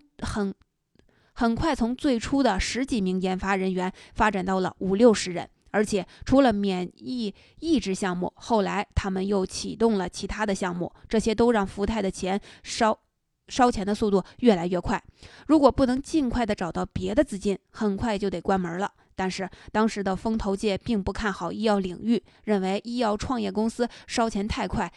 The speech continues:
而且回本儿太慢。伯格从融到一千万美元的启动资金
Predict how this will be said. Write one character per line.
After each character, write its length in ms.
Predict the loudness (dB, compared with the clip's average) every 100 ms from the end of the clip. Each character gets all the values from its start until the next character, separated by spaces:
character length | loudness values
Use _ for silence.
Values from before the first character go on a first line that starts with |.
| -6
而 120 | -4
且 180 | -4 -8
回 400 | -10 -4 -2 -2
本 140 | -4
儿 100 | -6 -6
太 200 | -6 -4
慢。 220 | -4 -6 _ -20 -20 4
伯 120 | 4
格 140 | 4
从 200 | 2 2
融 200 | 2 0
到 140 | 0 -4
一 160 | -4
千 220 | -4 -2 -2
万 120 | -2
美 200 | -2 -2
元 120 | -2
的 120 | -4
启 200 | -6 -10
动 200 | -4 -4
资 120 | -4
金 200 | -4 -4